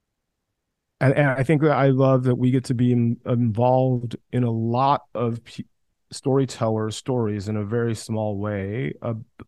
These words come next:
that, that gives them the spotlight and the catalyst to go do what they do.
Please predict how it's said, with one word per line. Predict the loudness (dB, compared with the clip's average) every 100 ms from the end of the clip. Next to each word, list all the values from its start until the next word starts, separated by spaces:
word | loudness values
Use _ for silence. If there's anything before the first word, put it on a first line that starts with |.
| _
that, | -6 -6 -4
that | -6 -2
gives | 2 2 0 -2
them | -2 0 0
the | -2
spotlight | -6 -4 -4 -2 -2 -2 -4 -6
and | -4 -2
the | 0 0 0 -4 -8 -20 _ -20
catalyst | -6 -2 0 0 -2 -6 -6
to | -2
go | 0
do | 0 2 2
what | 0 -4
they | -6
do. | -8 -10 -12 -12